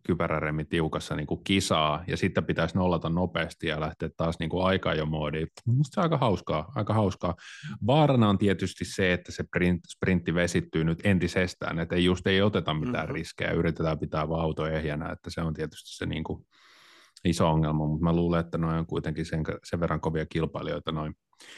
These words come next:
Speaker 2: Toivotaan.
Speaker 1: noi tyypit, että tota, että näin. Mutta tota,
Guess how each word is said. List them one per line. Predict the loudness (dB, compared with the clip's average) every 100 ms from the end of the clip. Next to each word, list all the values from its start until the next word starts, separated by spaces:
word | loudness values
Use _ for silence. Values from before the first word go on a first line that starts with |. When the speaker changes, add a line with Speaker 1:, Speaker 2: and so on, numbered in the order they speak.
| -20 -20 -10
Speaker 2:
Toivotaan. | -6 -6 -6 -6 -6 -2
Speaker 1:
noi | 4 6 8 6 4 0 0 -2
tyypit, | 0 0 0 0
että | -2 -4 -8 -4
tota, | -4 -2 -2 -2 -6 -14 -20 -20 _ -20 _ _ _ _ _ _ -20 _ _ _ _ _
että | -6 -2 0
näin. | 0 0 -4 -8 _ _ -20 _
Mutta | -2 0 2 2
tota, | 2 2 2 2